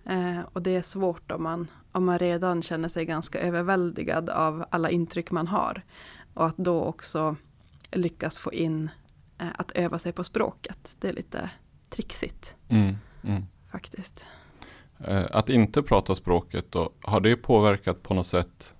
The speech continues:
Speaker 2: dina relationer? Alltså med till exempel, du har pratat en del om din, eh, mamma och morfar och så.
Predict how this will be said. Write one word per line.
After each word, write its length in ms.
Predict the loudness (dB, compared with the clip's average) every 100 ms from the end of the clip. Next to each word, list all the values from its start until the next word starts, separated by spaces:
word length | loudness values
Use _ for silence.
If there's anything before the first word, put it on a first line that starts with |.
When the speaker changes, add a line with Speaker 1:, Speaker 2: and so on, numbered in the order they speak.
| -2
Speaker 2:
dina 260 | 4 4 6
relationer? 760 | 4 2 2 4 6 6 6
Alltså 280 | 4 2 0
med 360 | 2 2 2 0
till 80 | -2
exempel, 480 | -2 -2 -4 -4 -10 -20 -20 -14 -4
du 60 |
har 40 | 2
pratat 340 | 2 2 0
en 80 | 4
del 240 | 6 6
om 200 | 4 4
din, 240 | 4 2 -2 -12 -20 -4
eh, 200 | 0 4
mamma 460 | 6 6 6 4
och 280 | 4 4 2 -2 -12
morfar 680 | 0 2 2 0 2 2 2
och 240 | -2 -2
så. 280 | -2 -4 -6